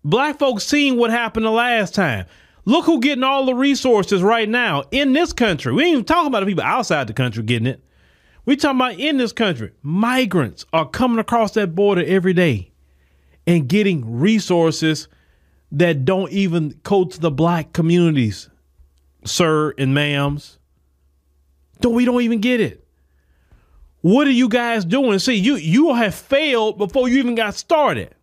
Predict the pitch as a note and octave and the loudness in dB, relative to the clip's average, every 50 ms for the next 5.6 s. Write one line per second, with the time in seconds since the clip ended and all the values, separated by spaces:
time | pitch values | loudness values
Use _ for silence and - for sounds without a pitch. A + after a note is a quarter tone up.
0 | _ _ _ _ _ _ _ _ _ _ _ _ _ _ _ _ - G3+ D4 E4 | _ _ _ _ _ _ _ _ _ _ _ _ _ _ _ _ 0 2 4 4
1 | E4+ E4+ E4 D#4 D4+ C#4+ B3 A3+ G#3+ - - C#4+ C4+ C4+ A3 E3+ - - B3 C4 | 4 2 2 2 0 0 0 -2 -4 -4 -2 -2 -2 -2 -2 -4 -6 -4 -4 -2
2 | C#4 C#4+ C#4 - A3+ G3 F#3 F3+ F#3 F#3 F#3 - _ _ _ - - A3+ G3 A3 | -2 -4 -4 -2 -2 0 0 0 -2 -4 -6 -10 _ _ _ -4 -2 0 0 0
3 | A3 G3+ F#3 E3 - - - - - - C#4 C4+ C#4+ C#4 C4+ A#3+ A#3 A3 G#3 D#3+ | -2 -2 -4 -6 -8 -12 -20 -20 -10 -4 -2 -2 0 0 -2 -2 -2 -2 -2 -2
4 | F#3 F#3+ E3 F3 F3 E3 A#3 G#3+ D#3+ B2+ A#2+ D#3+ G#3+ G#3 - - D#3 E3 D#3 - | -4 -4 -2 -4 -2 0 0 0 -2 -2 -2 -2 -2 -2 -2 -6 -8 -10 -8 -6
5 | - G3 G#3 A3+ G3+ - - B2 A2 A2+ D3+ | -2 -2 -2 -2 -2 -4 -6 -6 -8 -8 -10